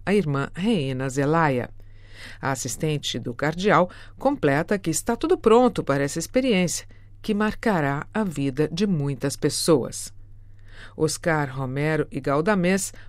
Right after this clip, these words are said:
foi morto com um tiro na cabeça em vinte e quatro de março de mil novecentos e oitenta, enquanto celebrava missa na capela de um hospital. O inquérito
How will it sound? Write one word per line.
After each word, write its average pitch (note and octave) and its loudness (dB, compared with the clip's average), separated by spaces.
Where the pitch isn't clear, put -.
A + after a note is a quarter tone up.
foi C4+ 4
morto G3+ 2
com F3+ 0
um D#3+ -2
tiro G3 2
na F3+ 2
cabeça D3 2
em C#3+ -2
vinte F#3 -2
e E3 -6
quatro F3+ -2
de F#3+ -2
março D3 0
de C3+ -6
mil G#3 -2
novecentos C3+ -2
e F#3 4
oitenta, G#3 2
enquanto A#3 2
celebrava A#3 2
missa D#3+ 0
na C3 -4
capela C3+ -2
de C#3 -4
um C#3 -2
hospital. D3 0
O E3 2
inquérito D#3 4